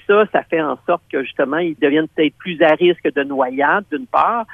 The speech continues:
et d'autre part, euh, ça nous fait moins de candidats à la formation pour devenir sauveteurs.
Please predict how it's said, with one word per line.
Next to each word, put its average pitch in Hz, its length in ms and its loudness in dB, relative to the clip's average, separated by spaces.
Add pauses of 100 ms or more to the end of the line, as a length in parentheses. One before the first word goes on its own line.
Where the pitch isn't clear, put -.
(160)
et 156 120 -2
d'autre 175 360 0
part, 185 520 0
euh, 135 340 -4
ça 156 60 -10
nous 143 160 -16
fait 165 100 -6
moins 156 280 -6
de 165 180 -6
candidats 156 560 -4
à 156 40 -4
la 139 120 -2
formation 143 680 -6
pour - 160 -12
devenir 127 400 -10
sauveteurs. - 460 -6